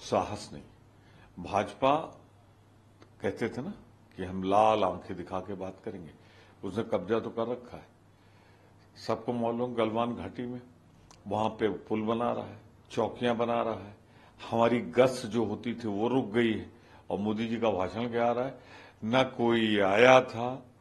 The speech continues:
न कोई आया है, न कोई आएगा।" तो जिस आदमी में ये साहस न हो कि कोई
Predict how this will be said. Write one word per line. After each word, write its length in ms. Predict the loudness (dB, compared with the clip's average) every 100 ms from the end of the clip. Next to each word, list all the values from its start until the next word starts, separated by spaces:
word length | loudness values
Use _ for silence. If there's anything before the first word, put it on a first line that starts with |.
| 0
न 160 | 2
कोई 640 | 2 2 4 6 4 0 -2
आया 380 | 2 8 12 10
है, 400 | 8 -2 -6 -10 -8 -4
न 60 |
कोई 400 | -2 2 2 0 0
आएगा।" 540 | 0 0 -4 -12 -20 -20 -20 -20 -20 -20 -20 -20 -20 -8
तो 80 | -6
जिस 280 | 0 0 2
आदमी 360 | 2 0 -4
में 140 | -2 -2
ये 640 | -2 2 4 4 2 -6 -20 -20 -12
साहस 520 | -2 0 0 -6 -8
न 40 | -10
हो 340 | -8 -12 -14 -20 -20 -20 -20 _ -10
कि 120 | -8
कोई 600 | -8 -2 4 6 4 0